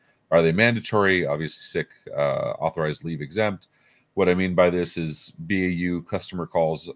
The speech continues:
okay to be scheduled over the meetings? Can people skip if they feel like it? Is there an agenda? <laughs> Is, if there is an agenda, what does it look like?" Lots of really solid questions.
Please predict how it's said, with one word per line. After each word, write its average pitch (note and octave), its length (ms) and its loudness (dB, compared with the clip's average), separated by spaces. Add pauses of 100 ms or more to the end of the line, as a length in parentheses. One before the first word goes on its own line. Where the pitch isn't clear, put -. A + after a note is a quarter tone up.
okay E2+ 240 -4
to D#2+ 60 -2
be D#2+ 100 -4
scheduled E2 320 -4
over D#2+ 140 -4
the D#2 80 -4
meetings? A#2 520 0
Can E2 200 -12
people E2 240 -8
skip F2 300 -6
if E2 100 -6
they D#2+ 80 -6
feel A#2 220 -2
like F#2 220 0
it? E2+ 180 -4 (580)
Is E2+ 100 -4
there E2+ 120 2
an E2 60 0
agenda? F#2+ 600 2
<laughs> - 140 0
Is, - 380 2
if G2+ 160 -2
there G2+ 140 4
is F#2+ 100 2
an F#2 60 -4
agenda, E2+ 300 -2
what E2 80 0
does D#2 100 -2
it D#2+ 60 -6
look G#2 220 -4
like?" F2+ 260 2 (640)
Lots A#3 300 4
of E4+ 100 -2
really D#4 320 -2 (160)
solid - 420 -2
questions. - 460 -6